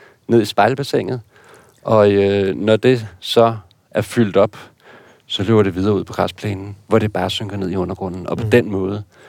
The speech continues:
Speaker 1: er vi med til at undgå, at der kommer for meget godt vand ud i kloakkerne. Og vi tænker på miljøet,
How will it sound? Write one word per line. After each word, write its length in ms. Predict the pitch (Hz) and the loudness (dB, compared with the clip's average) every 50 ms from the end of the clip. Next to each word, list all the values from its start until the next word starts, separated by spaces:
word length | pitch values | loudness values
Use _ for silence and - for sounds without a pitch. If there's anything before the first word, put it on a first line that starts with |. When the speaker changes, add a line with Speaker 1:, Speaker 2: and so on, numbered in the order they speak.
| - _ _ _ - | -20 _ _ _ -10
Speaker 1:
er 80 | - | -6
vi 80 | 87 92 | -4 -2
med 160 | 92 98 101 | 0 0 0
til 180 | 101 - - - | 0 0 0 0
at 300 | 98 - - 92 92 90 87 87 - _ | 0 0 0 -2 -2 -2 -4 -8 -12 _
undgå, 300 | - 101 110 - - 113 | -6 -6 -4 -2 0 0
at 80 | - - | 2 0
der 60 | - | 0
kommer 220 | - - 101 92 90 | -2 -4 -6 -6 -6
for 140 | 82 90 | -6 -6
meget 340 | 87 92 98 - 95 104 110 101 _ _ _ _ _ _ _ _ _ _ _ _ _ _ _ _ _ _ _ | -4 -2 0 0 0 -2 -4 -6 _ _ _ _ _ _ _ _ _ _ _ _ _ _ _ _ _ _ _
godt 260 | - 123 123 120 - | 2 2 2 0 0
vand 180 | 104 110 117 117 - - - _ _ | 0 0 0 -2 -4 -14 -20 _ _
ud 200 | - 104 110 101 | -6 -4 -4 -2
i 80 | 90 | -4
kloakkerne. 580 | 101 - 104 92 90 95 104 - 143 143 139 139 - _ _ _ _ _ _ _ - - _ _ _ _ | -2 0 2 2 2 2 0 -2 -6 -8 -10 -12 -16 _ _ _ _ _ _ _ -20 -20 _ _ _ _
Og 120 | - 95 | -6 -4
vi 60 | 92 95 | -4 -2
tænker 240 | - - 113 117 | 0 2 2 2
på 120 | 123 - 104 | 0 -2 -4
miljøet, 540 | 101 101 92 104 123 135 - 143 139 139 | -6 -4 -2 0 0 0 0 -2 -6 -8